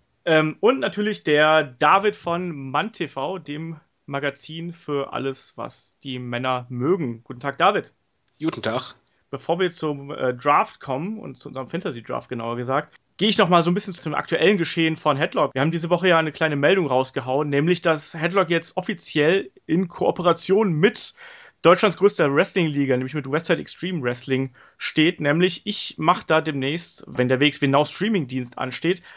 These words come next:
Speaker 1: übernehme ich da ein Format, und zwar die W X W Conversations, und spreche da mit den Akteuren von W X W, mit Offiziellen, aber auch mit Wrestlern. Und so viel sei mal hier schon mal ganz kurz angedeutet,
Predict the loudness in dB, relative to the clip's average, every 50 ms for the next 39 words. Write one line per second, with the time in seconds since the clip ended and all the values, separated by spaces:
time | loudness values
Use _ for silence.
0 | -20 -20 -20 _ _ _ _ _ -2 2 2 4 4 4 2 0 0 -4 -6 -8
1 | -6 0 4 6 6 8 8 6 6 4 0 -6 _ -6 -4 -2 -2 -4 -4 -8
2 | -10 -8 -4 -4 -2 0 0 -2 -2 -4 -8 -16 _ -10 -10 -10 -10 -10 -14 -14
3 | -6 -2 -2 -2 -2 -2 -2 -2 -2 -4 -4 -6 -6 -6 -6 -6 -6 -6 -6 -6
4 | -6 -6 -6 -8 -8 -8 -8 -8 -6 -4 -4 -4 -4 -4 -4 -2 0 0 0 0
5 | -2 -2 -4 -4 -6 -8 -14 -16 _ _ _ -20 -20 -20 _ _ _ _ _ 2
6 | 2 2 2 2 -2 -4 -4 -4 -2 0 0 0 0 0 0 0 0 2 0 -2
7 | -4 -4 -6 -4 -4 -4 -4 -4 -8 -10 -10 -10 -10 -10 -4 0 2 4 4 4
8 | 2 -2 -4 -4 -4 -4 -6 -6 -2 0 0 0 0 0 0 -2 -2 -2 -6 _
9 | -16 -20 -20 -20 -20 -20 -20 -20 -20 _ 4 6 6 6 6 4 -4 -6 -14 -14
10 | -12 -10 -8 -8 -4 -2 -2 0 2 2 2 2 2 2 0 0 0 0 -2 -2
11 | -2 -4 -4 -2 0 0 0 0 -2 -4 -4 -6 -6 -6 -6 -6 -6 -6 -6 -6
12 | -6 -4 -2 2 2 4 4 2 0 -4